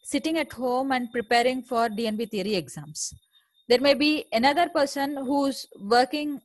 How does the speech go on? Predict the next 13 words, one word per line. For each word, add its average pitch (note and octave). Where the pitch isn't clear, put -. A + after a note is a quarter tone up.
in A#3+
hospitals A#3
and A3+
can A3+
spend A#3+
only, A3+
say, G#3
four G#3
to B3
five G3
hours F#3+
per F3
day. D3